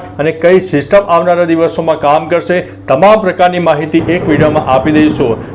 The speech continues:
વીડિયો મિત્રો ટૂંકી બનાવવાનો પ્રયત્ન કરીશું, તમામ મુદ્દાને આવરી લેવાનો પણ પ્રયત્ન કરીશું.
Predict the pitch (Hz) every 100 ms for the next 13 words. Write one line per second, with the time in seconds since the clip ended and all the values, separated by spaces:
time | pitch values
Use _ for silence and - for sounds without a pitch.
0 | - 123 170 185 202 190 185 196 190 190
1 | 170 190 185 175 170 175 170 156 160 160
2 | 170 175 170 175 180 - - 156 165 208
3 | 196 175 160 175 175 139 156 165 160 156
4 | 151 151 143 131 135 139 131 127 127 123
5 | 101